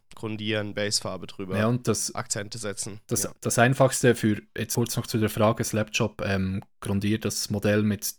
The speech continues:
Speaker 2: mit einem von diesen Farben, also grau oder, äh, knochenweiß so, und dann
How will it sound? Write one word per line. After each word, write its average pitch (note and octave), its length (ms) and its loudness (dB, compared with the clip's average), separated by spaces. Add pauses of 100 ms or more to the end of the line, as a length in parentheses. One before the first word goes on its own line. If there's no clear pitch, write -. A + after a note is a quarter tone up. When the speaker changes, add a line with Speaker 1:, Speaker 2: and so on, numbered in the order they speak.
Speaker 2:
mit - 340 -8
einem A2 360 2
von G#2 160 -2
diesen G#2 380 -2
Farben, G#2+ 460 2
also G2+ 200 -2
grau G#2 400 2
oder, G2+ 280 -2
äh, G2+ 460 -2 (380)
knochenweiß A2 720 2
so, A2+ 200 2 (500)
und - 200 -4
dann G#2 320 4